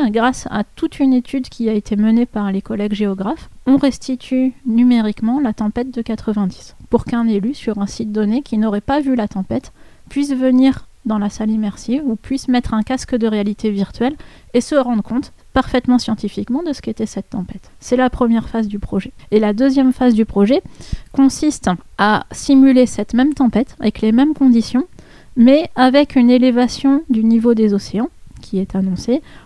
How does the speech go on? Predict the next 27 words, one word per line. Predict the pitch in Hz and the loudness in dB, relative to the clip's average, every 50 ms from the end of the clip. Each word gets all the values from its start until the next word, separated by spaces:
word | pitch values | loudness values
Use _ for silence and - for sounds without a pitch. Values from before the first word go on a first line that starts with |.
| - - | -12 -6
autour | - 196 202 - - 269 285 277 | -4 -4 -4 -2 -2 -2 0 0
de | 247 226 | 0 -2
plus | 220 - - 220 208 208 | -2 -2 -4 -2 -2 -2
ou | 202 | -2
moins | 202 214 233 247 - - | -2 0 -2 -2 -2 -2
un | 226 214 | -4 -4
mètre, | 196 - 180 - - - - - - | -2 -4 -6 -8 -12 -20 -20 -8 -2
et | - 233 | -2 0
de | 208 214 233 | 2 2 2
montrer | 220 233 254 269 269 - - - 269 262 233 - - - - - | 4 4 4 4 2 0 0 0 0 0 0 -4 -10 -16 -8 -4
aux | 220 214 | -2 -2
élus | 202 202 196 185 202 254 302 - - _ | 0 0 -2 -2 -2 -4 -6 -8 -14 _
ce | - - - 240 | -12 -4 0 0
que | 247 - - 233 | 0 2 0 -2
donnerait | 226 214 262 285 285 277 254 277 285 | 0 2 2 2 2 2 2 0 -2
cette | 269 - - 202 - - | -4 -6 -8 -8 -6 -4
même | 208 208 208 | -4 -4 -4
tempête | 208 - 190 190 - - 311 - - - _ - - - _ - | -4 -4 -6 -6 -6 -8 -10 -10 -12 -20 _ -20 -20 -20 _ -4
avec | - 220 208 202 226 294 - - - - - | -2 -2 0 0 -2 -4 -6 -10 -20 -20 -20
ce | - - - | -12 -6 -4
mètre | 214 208 208 180 - - - | -2 0 0 -2 -2 -6 -12
supplémentaire | - - 240 - - 220 202 190 190 185 - 220 233 240 - | -12 -12 -10 -8 -4 -4 -2 -2 -4 -4 -6 -6 -6 -6 -6
d'élévation | 220 226 220 208 208 196 196 196 - - 247 | -8 -6 -4 -4 -4 -4 -6 -8 -6 -4 -4
du | 247 240 226 | -2 -2 -2
niveau | 208 208 196 208 214 | -2 -2 -4 -4 -4
des | 208 208 202 190 | -4 -2 -2 -2
océans. | 196 196 - - - - | -4 -6 -10 -12 -14 -14